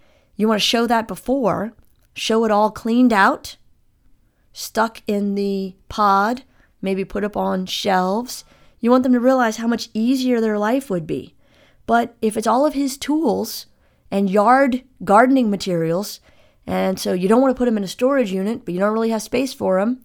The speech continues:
this storage option becomes exactly the right solution for you. So then you look at where do we put these messages? So we know who we're talking to, apartment dwellers. We know what we're telling them.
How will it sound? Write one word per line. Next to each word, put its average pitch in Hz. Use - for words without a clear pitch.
this 247
storage 196
option 240
becomes 190
exactly 196
the 190
right 180
solution 196
for 202
you. 208
So -
then 403
you 453
look 277
at 233
where 247
do 320
we 277
put 220
these 202
messages? 165
So -
we 262
know 330
who 294
we're 226
talking 156
to, -
apartment 185
dwellers. 147
We 233
know 269
what 254
we're 262
telling 254
them. 156